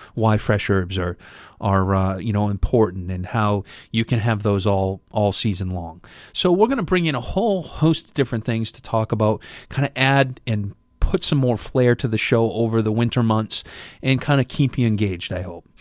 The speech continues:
So, but y-, I'm always available, you know, certainly contact me. Um, I love it when we get, I get emails, you know, asking to talk about a topic,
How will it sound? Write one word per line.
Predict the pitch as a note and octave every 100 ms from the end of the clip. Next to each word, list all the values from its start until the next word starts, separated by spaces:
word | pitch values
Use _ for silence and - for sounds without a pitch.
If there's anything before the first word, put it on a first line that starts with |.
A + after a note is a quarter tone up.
| - - -
So, | - A2+ G#2 - - -
but | C3+ C3+ - - -
y-, | C3+ -
I'm | C3+ C3
always | C3 C#3 D3 C3+
available, | B2+ B2+ C3 B2 B2 B2 -
you | A#2
know, | A2
certainly | G#2+ - B2+ F2 A#2+
contact | A2 - A#2+ A#2+ A#2+ A2+
me. | C3 A#2 -
Um, | A2+ G#2+ G#2 G#2
I | A2
love | A2+ A#2 B2+
it | A#2+
when | A#2 A#2 A2+ A2 -
we | A2+ A2
get, | A#2 -
I | A2
get | A2 -
emails, | A#2+ B2 A#2+ A#2 A#2 A2+ -
you | C3 A#2
know, | A2
asking | A2 A#2 - B2 G#2+
to | G2+
talk | - - A#2+ -
about | B2+ B2+
a | B2
topic, | - B2 B2 B2+ -